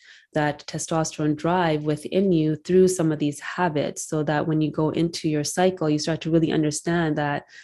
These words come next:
this is actually true loss of testosterone, or is it just a part of my cycle at this time? 'Cause when we go through perimenopause and menopause,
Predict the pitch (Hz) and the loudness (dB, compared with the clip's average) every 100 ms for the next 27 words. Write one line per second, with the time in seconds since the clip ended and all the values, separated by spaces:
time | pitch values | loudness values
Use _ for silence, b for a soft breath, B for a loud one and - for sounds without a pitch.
0 | B 175 165 160 156 151 156 147 - - | B 0 2 2 0 0 -2 -2 -6 -2
1 | 160 151 170 208 - B B 180 180 185 | 0 2 2 0 -4 B B 2 4 4
2 | 180 190 190 185 190 180 180 185 170 175 | 0 -2 -2 -2 2 0 2 2 2 4
3 | 185 165 - 156 156 156 151 151 - - | 6 6 4 2 -2 -4 -6 -10 -8 -2
4 | 156 151 156 143 147 147 - 151 147 147 | 0 0 -4 -2 -2 -4 -2 -4 -2 -4
5 | - 143 143 - - 151 - 180 185 - | -4 -6 -10 -12 -8 -6 -6 -8 -10 -14
6 | b b b 170 165 - 175 180 180 180 | b b b -4 -2 2 6 8 8 6
7 | 180 190 185 180 170 165 160 165 - 156 | 4 4 0 2 2 2 0 -2 -2 -2
8 | 156 151 170 208 208 165 151 151 - | -2 0 2 2 0 0 0 -2 -6